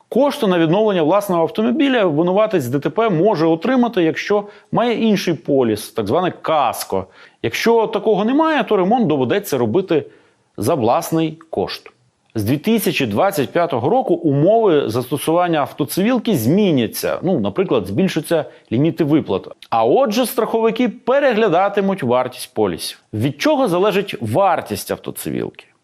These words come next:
Вартість автоцивілки складається з двох частин. Це страховий платіж і плата за додаткові послуги.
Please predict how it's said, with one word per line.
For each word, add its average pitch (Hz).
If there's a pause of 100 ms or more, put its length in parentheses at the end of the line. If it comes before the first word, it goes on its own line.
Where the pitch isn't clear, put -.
(840)
Вартість 131
автоцивілки 240
складається 165
з 104
двох 143
частин. 110 (300)
Це 98 (380)
страховий 120
платіж 180
і 190 (180)
плата 175
за 123
додаткові 110
послуги. -